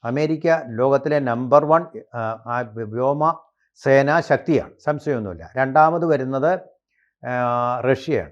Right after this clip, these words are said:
മൂന്നാമത് ഇന്ത്യയാണ് വരുന്നത്. നേരത്തെ ചൈനയായിരുന്നു, ചൈനയുടെ സ്ഥാനം ഇന്ത്യ റീപ്ലേസ് ചെയ്ത് കഴിഞ്ഞു ഇപ്പോൾ.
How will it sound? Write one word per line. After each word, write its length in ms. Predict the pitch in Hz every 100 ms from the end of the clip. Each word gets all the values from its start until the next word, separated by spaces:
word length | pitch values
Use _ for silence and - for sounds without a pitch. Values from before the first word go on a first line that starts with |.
| -
മൂന്നാമത് 400 | 135 165 185 190
ഇന്ത്യയാണ് 440 | 156 147 151 104
വരുന്നത്. 320 | 87 - - _ _ -
നേരത്തെ 260 | 147 147 160
ചൈനയായിരുന്നു, 580 | 143 151 160 139 147
ചൈനയുടെ 380 | 139 135 143 151
സ്ഥാനം 400 | 143 127 131 156 - _ 143
ഇന്ത്യ 220 | 143 160
റീപ്ലേസ് 440 | 143 147 170 160
ചെയ്ത് 160 | 147 131
കഴിഞ്ഞു 220 | 113 92 90
ഇപ്പോൾ. 220 | 92